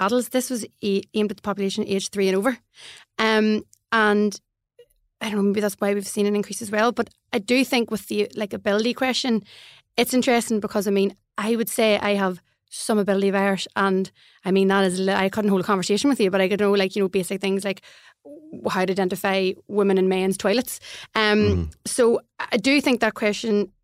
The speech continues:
Speaker 1: is interesting, but there's, there's sort of, like you were saying, in terms of political, uh,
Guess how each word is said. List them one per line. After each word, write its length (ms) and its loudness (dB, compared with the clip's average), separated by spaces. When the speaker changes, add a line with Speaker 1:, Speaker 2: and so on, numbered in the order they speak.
Speaker 1:
is 220 2
interesting, 480 2
but 200 0
there's, 240 0
there's 240 -4
sort 220 0
of, 60 4
like 180 0
you 80 0
were 40 -2
saying, 220 0
in 60 2
terms 180 -4
of 80 -12
political, 500 -2
uh, 320 2